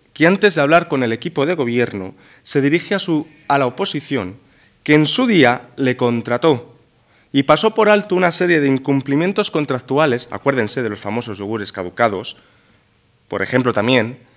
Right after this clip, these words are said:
las mejoras que nunca realizaron y que este grupo de gobierno le ha exigido que hiciese.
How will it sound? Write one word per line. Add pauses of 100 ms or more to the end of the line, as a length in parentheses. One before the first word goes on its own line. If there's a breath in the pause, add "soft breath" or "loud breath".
(260 soft breath)
las
mejoras
que
nunca
realizaron (300 soft breath)
y
que
este
grupo
de
gobierno
le
ha
exigido
que
hiciese.